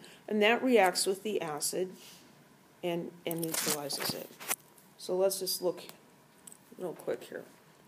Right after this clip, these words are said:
So... Um, H C two H three O two in water. It's a weak acid. It's in equilibrium.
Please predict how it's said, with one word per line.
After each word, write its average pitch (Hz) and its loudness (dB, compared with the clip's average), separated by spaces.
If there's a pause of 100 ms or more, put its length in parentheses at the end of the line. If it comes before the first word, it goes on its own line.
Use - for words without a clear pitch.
(600)
So... 175 4 (500)
Um, 156 -10 (1600)
H 220 0
C 208 -4
two 185 -2
H 170 -6
three 165 -8 (920)
O - -6
two - -12 (3000)
in 190 -4
water. 156 -4 (840)
It's 185 -4
a 185 2
weak 214 -4
acid. 226 2
It's 202 -2
in 196 2 (100)
equilibrium. 202 2